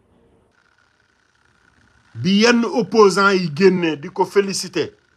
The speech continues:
naan ñi ngi koy remercier, dama leen wax ne tant que Macky Sall demuñu ba le trois avril deux mille vingt-quatre mu takk valisam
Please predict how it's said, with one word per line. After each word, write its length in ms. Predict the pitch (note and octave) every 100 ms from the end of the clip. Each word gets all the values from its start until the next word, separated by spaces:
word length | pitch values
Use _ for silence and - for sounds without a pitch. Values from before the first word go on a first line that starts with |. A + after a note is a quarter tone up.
| _ _ _ _ _ _ _ _ _ _
naan 300 | B2+ E3+ F3+ D#3+
ñi 100 | F3
ngi 80 | F#3+
koy 220 | G3 F#3+ E3+
remercier, 720 | F#3 G3 F#3 - F#3+ D3 - _ _ _ _ _
dama 180 | C#3+ E3
leen 220 | F#3 G3
wax 180 | F#3+ E3
ne 180 | F3+ C#3+ -
tant 240 | - B3+ A#3+
que 200 | - A3
Macky 420 | G3 G3 G3 F#3
Sall 480 | - F#3+ F3+ C#3 A2 _ _ _ _ _ _ _ _ _ _ _ _
demuñu 500 | A2 F#3 G#3 G#3 F#3+
ba 160 | D#3+ F#3
le 260 | F#3 E3+ B2+ A#2 _ _
trois 580 | - A3+ A#3 A#3 A3 F#3+ B2 _ _
avril 500 | A3 F#3+ E3+ F#3 C3+ A#2
deux 180 | D3 A3+
mille 240 | G#3 G#3
vingt-quatre 580 | E3 G3 F3 E3 F#3 E3
mu 200 | D#3 F3 F3+ -
takk 240 | A3+ _ G#3+
valisam 560 | F#3 F#3 F#3+ E3+ E3+ C3+